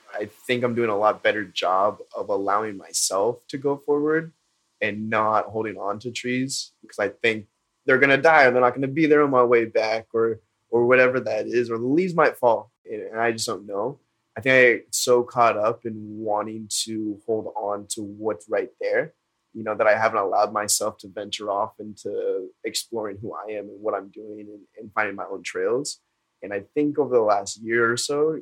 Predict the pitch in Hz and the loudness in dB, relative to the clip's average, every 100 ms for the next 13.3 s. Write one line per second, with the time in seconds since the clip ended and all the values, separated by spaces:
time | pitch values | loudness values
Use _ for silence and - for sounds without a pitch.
0 | - 104 - - 107 107 101 107 113 104 | -4 -4 -4 -6 -6 -6 -12 -6 -2 -2
1 | 101 - 107 104 104 107 98 - 104 104 | -4 -6 -2 -2 -4 -10 -10 -12 -10 -8
2 | 120 135 143 - _ - 104 98 101 101 | -6 -4 -2 -4 _ -12 -12 -10 -12 -14
3 | 107 110 104 104 110 117 104 98 - - | -8 -6 -6 -8 -16 -10 -10 -4 -2 -2
4 | 110 110 104 104 _ _ _ _ _ - | -4 -8 -8 -10 _ _ _ _ _ 2
5 | 113 123 - 135 143 151 135 - 151 170 | 4 4 4 6 6 6 4 6 6 6
6 | 127 120 110 - _ _ - 123 123 127 | 4 -2 -6 -6 _ _ -8 -2 4 6
7 | 120 120 120 143 131 135 - 117 117 123 | 8 6 6 4 4 -2 0 0 4 2
8 | 117 - 120 123 110 104 104 101 120 143 | 2 4 6 6 4 -4 -4 -2 -2 -4
9 | _ _ 113 113 131 113 117 131 131 117 | _ _ -6 0 0 0 2 2 2 -2
10 | 117 - 127 113 98 _ _ _ _ _ | -6 -4 0 0 -2 _ _ _ _ _
11 | - 110 110 120 117 104 117 104 101 113 | -4 0 0 0 -4 -4 -8 -10 -8 -8
12 | 101 - 101 - 110 104 104 101 104 107 | -8 -10 -10 -8 -10 -10 -8 -8 -10 -10
13 | - 104 101 | -10 -10 -12